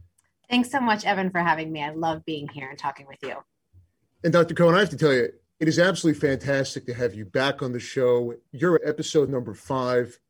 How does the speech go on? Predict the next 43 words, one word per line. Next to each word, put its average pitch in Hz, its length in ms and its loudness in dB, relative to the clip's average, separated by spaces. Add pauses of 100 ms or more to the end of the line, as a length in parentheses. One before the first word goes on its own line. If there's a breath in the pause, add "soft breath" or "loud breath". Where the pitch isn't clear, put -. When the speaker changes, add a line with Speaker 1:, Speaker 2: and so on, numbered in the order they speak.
(220)
Speaker 2:
on 170 160 2
the 156 80 4
Shine 135 280 -2
On 110 80 -6
podcast, 127 760 -2 (100)
was 135 200 -10
one 185 140 -2
of 185 40 -2
the 156 80 0
most 123 260 -4
listened 139 340 -4
to 123 200 2
episodes 113 480 -6
yet. 120 320 0 (400)
I'm 151 160 0
glad 139 300 2
to 135 80 0
have 131 200 0
you 123 80 -8
back, 123 500 -2
and 135 120 -4
I 131 60 -2
know 131 100 -2
my 131 100 0
listeners 120 640 -6 (100)
are 120 120 -2
too. - 320 -12 (540)
Speaker 1:
Oh, 214 180 0
great. 180 440 -2
I'm 190 120 -4
so 202 160 0
happy 196 240 0
to 180 80 -4
hear 165 180 -4
that 160 160 -4
and 165 100 -10
happy 175 260 -6
to 160 60 -10
be 156 120 -10
here 151 160 -10
for 151 100 -12
your 147 100 -8
listeners. 117 600 -14